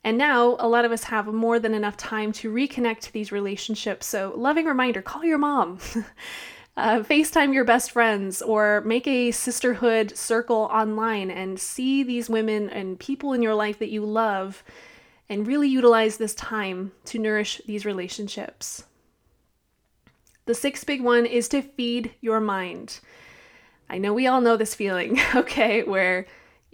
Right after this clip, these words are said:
you turn on Netflix and you're really excited and you binge watch a few things, and then ultimately you get to this point where you don't even want to look on Netflix. You're just scrolling.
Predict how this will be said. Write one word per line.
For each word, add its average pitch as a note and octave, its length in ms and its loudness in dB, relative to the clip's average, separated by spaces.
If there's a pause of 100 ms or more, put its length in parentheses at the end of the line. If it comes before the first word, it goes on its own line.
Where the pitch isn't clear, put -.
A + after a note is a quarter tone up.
(140)
you F#3+ 260 -6
turn A#3+ 240 2
on C4+ 120 2
Netflix - 800 -4
and G#3 100 -4
you're F#3 100 -6
really A#3+ 220 2
excited A#3 680 0 (240)
and G3+ 380 -4
you G#3+ 100 -4
binge C4 300 2
watch B3 280 4
a B3 60 -2
few A#3+ 180 -2
things, G#3+ 480 0
and G#3 140 -2
then G#3 100 -2
ultimately D4 400 -2
you C4 80 0
get B3+ 140 2
to B3 80 -6
this A#3 160 2
point A3+ 340 -2
where G3+ 360 -2 (360)
you A3 140 -4
don't D4 140 0
even A3+ 240 0
want G3+ 260 0
to G#3+ 100 -6
look G3 280 -2
on F#3 120 -4
Netflix. - 640 -8 (380)
You're G3+ 100 0
just F#3 280 -4
scrolling. A#3+ 680 4